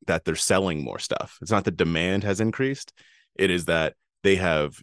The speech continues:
just charged more stuff, right?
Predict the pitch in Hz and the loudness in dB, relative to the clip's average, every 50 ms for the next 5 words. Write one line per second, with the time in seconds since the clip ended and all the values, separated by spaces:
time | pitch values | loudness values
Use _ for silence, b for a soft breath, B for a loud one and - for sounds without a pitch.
0 | - - - 90 85 - - - - 110 107 92 73 65 - - - - - - | -16 -8 -4 -4 -2 -2 -2 0 2 4 4 4 2 0 -4 -10 -10 -12 -12 -10
1 | - 95 95 92 85 85 85 - - - 80 80 104 - - - _ _ _ _ | -6 -4 -2 0 0 0 0 -2 -2 0 0 0 0 -2 -6 -20 _ _ _ _
2 | _ - 92 92 101 117 - | _ -4 0 2 2 2 0